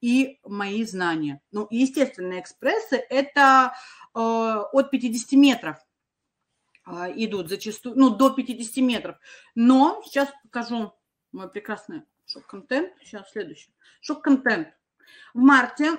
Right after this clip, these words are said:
м, м, ко мне обратилась девушка. В общем, там к ней надо было подъехать, у нее дом.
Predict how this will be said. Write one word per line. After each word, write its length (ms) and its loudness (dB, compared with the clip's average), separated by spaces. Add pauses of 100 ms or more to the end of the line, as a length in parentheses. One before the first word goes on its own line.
(140)
м, 520 4 (1300)
м, 840 2
ко 100 4
мне 160 8
обратилась 480 0
девушка. 640 -2 (840)
В 140 -10
общем, 300 -8
там 280 0
к 80 -8
ней 160 0
надо 180 -4
было 140 -8
подъехать, 540 -8
у 40 -4
нее 220 -6
дом. 220 -2